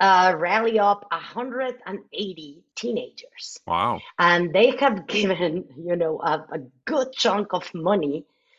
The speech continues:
Speaker 1: to support organizations that are, um, supporting adolescents. So, you know,
Speaker 2: Mm-hmm.
Speaker 1: around mental health, around homelessness.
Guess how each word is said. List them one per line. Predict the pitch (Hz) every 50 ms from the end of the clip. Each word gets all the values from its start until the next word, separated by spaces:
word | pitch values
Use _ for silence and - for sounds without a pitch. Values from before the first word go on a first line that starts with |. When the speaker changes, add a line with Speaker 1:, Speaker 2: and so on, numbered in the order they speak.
| _ _ _ _ -
Speaker 1:
to | - 320 339
support | - - - 294 226 - - - 233 240 233 220 226
organizations | 202 185 170 - 170 160 160 156 - - - 220 214 220 - - - 170 165 170 165 - - - _ -
that | 160 165 160 190 180 175 175 175 175 175 - - - - - _ _ _ _ _ _ _ _ _ _ -
are, | 190 190 190 190 190 185 190 185 - - - -
um, | 185 185 180 175 175 170 165 160 180 170 151 - - -
supporting | - - 226 220 - 240 240 247 254 254 240
adolescents. | 233 226 226 208 202 214 254 - - - _ - _ _ _ _
So, | - 214 190 180 185 190 190 185
you | 185
know, | 185 180 175 180 170
Speaker 2:
Mm-hmm. | - - - - - -
Speaker 1:
around | 170 165 160 156 147
mental | 147 139 135 - - 120 135
health, | - - - 247 233 220 220 220 214 214
around | 175 151 147 135 135 135
homelessness. | 135 - - 247 233 226 226 214 220 220 - 220 214 208 208 208